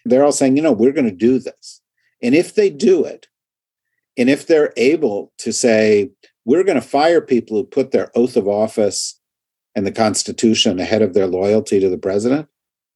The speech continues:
then we're gonna have a government of Rick and Grinnells and Kash Patels and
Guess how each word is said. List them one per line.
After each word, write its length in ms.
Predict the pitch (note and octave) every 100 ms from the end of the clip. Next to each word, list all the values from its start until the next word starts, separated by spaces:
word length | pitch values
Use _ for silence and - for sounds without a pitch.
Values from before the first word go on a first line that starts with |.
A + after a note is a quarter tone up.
| _ _
then 160 | A#2 G2+
we're 140 | F#2
gonna 180 | G#2 B2+
have 160 | A2 A2+
a 40 |
government 600 | G2+ F#2 G2+ G2 G#2 A#2 _ _ _
of 140 | E2+ E2
Rick 280 | F2 - -
and 260 | G#2 G2+ -
Grinnells 580 | G#2+ F#2+ F#2 F#2 F#2 F#2+
and 140 | F#2+
Kash 360 | - E2+ F2 -
Patels 560 | A2+ - F2+ F#2+ E2+
and 320 | G2 F#2 G2